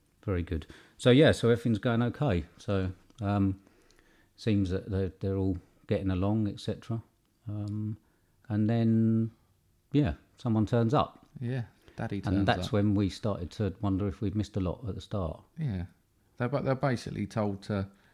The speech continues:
Speaker 2: if their dad turns up, to hide and get out of the way. And then we're greeted with a scene with him standing with a shotgun.
Speaker 1: Hmm.
Speaker 2: And the
Speaker 1: No, they don't show you that to you till later
Speaker 2: Well,
Speaker 1: on.
Speaker 2: we have the bang, don't we?
Speaker 1: Yeah, someone just fires
Speaker 2: And
Speaker 1: a
Speaker 2: then he
Speaker 1: shotgun.
Speaker 2: stand-, yeah, and then he's standing there.
Speaker 1: And then,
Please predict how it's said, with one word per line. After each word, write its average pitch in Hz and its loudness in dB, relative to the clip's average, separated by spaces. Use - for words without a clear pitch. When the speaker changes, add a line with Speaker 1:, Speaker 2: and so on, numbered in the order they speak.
Speaker 2:
if 107 -2
their 101 -2
dad 104 -4
turns 92 -4
up, 92 -6
to 95 -6
hide 95 -2
and 101 -8
get 101 -2
out 90 -2
of 95 -2
the 98 -2
way. 98 -2
And 110 -4
then 117 -2
we're 117 -2
greeted 113 -2
with 113 -4
a 113 -6
scene 117 -2
with 117 -4
him 117 -4
standing 113 -4
with 117 -6
a 117 -6
shotgun. - -6
Speaker 1:
Hmm. 104 -2
Speaker 2:
And 101 0
the 98 -2
Speaker 1:
No, 143 2
they 110 2
don't 107 0
show 135 -4
you 107 -2
that 85 -6
to 98 -2
you 87 -2
till 104 -2
later 101 -2
Speaker 2:
Well, 139 4
Speaker 1:
on. 123 6
Speaker 2:
we 127 6
have 127 0
the 120 2
bang, 104 2
don't 104 0
we? 90 -2
Speaker 1:
Yeah, 98 4
someone 90 0
just 85 -8
fires 98 0
Speaker 2:
And 107 2
Speaker 1:
a 104 2
Speaker 2:
then 101 2
he 101 2
Speaker 1:
shotgun. 90 0
Speaker 2:
stand-, 104 0
yeah, 98 0
and 107 -4
then 98 0
he's 95 -2
standing 90 -4
there. 92 -8
Speaker 1:
And 101 4
then, 98 4